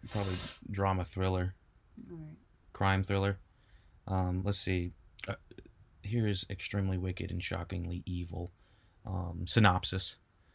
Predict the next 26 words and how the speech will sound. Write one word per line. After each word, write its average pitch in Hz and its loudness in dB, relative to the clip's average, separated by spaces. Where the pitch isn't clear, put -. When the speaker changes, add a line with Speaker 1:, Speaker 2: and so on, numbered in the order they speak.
Speaker 1:
A 101 4
chronicle 151 8
of 107 6
crimes 104 8
of 90 -2
Ted 110 4
Bundy 87 4
from 90 -2
the 87 -2
perspective 95 0
of 90 -2
his 90 -2
longtime 101 6
girlfriend, 87 -2
Elizabeth 95 2
Klopfer, 90 -4
who 107 4
refused 107 4
to - 0
believe 95 6
the 92 0
truth 95 4
about 87 2
him 87 4
for 85 -4
years. 82 -4